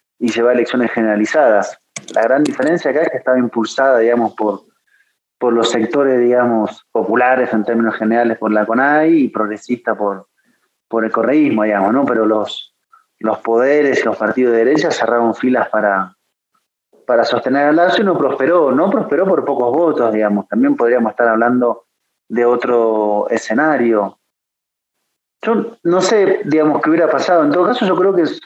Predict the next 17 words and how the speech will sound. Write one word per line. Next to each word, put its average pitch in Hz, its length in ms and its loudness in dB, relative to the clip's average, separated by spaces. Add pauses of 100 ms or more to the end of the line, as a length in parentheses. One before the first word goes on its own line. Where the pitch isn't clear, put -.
que 135 100 -4
fue 175 220 -2
correcta, 151 560 0
digamos, 113 300 2
la 113 80 -2
iniciativa 113 560 0
de, 107 260 0
de 107 140 0
la 110 80 2
bancada 117 340 2
del 117 80 0
correísmo 117 500 0
de 110 60 0
plantarse 113 540 -2
en 113 60 -6
esa 113 180 -4
manera. 151 600 0